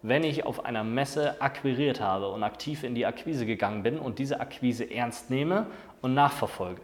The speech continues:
Das heißt, es kann eigentlich nicht darum gehen, zu sagen, man geht auf Messen, um Leads zu generieren als Unternehmen, sondern zumindest als Software- oder I-T-Unternehmen.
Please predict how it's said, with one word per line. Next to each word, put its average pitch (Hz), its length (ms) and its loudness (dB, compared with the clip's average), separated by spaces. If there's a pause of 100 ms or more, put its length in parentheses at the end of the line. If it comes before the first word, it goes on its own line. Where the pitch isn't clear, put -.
(120)
Das - 140 2
heißt, 151 440 8
es - 200 -6
kann 185 280 2
eigentlich 127 500 0
nicht 156 340 -2
darum 127 380 4
gehen, 113 220 2
zu 113 140 -8
sagen, 113 340 2
man 110 200 -2
geht 123 200 0
auf - 180 -4
Messen, 123 340 -2
um 107 200 -6
Leads 127 260 -2
zu - 100 -10
generieren 92 600 -6
als 107 200 -4
Unternehmen, 98 540 -6
sondern 123 340 -2 (440)
zumindest 117 380 -6
als - 180 -10
Software- 117 360 4
oder 98 180 2
I-T-Unternehmen. 104 720 -2